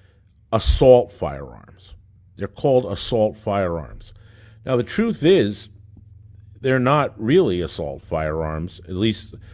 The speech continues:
as far as what Sturmgewehr, right, the original assault rifle, the Sturmgewehr, that gun was select fire, so it fired fully automatic and semi-automatic, and,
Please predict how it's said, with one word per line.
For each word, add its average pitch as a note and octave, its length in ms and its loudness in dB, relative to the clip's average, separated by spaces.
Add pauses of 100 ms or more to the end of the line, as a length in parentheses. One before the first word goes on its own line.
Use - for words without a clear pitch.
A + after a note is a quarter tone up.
(280)
as F#2 140 -6
far G2+ 260 4
as F#2 260 -4
what F#2 320 -4
Sturmgewehr, A2 1080 -2
right, F2 260 -6
the D#2+ 100 -8
original E2+ 520 -6
assault F2 460 -6 (680)
rifle, F2+ 540 -6
the E2 80 -12
Sturmgewehr, F2+ 800 -6 (640)
that C#3+ 300 2
gun B2+ 300 2
was A2 180 0
select C3 400 0
fire, A2+ 460 0
so G#2 220 -2
it F2+ 80 -6
fired G2 300 0
fully A2 300 0
automatic G#2 580 0
and F2+ 120 -6
semi-automatic, G2 960 -4
and, D2 180 -10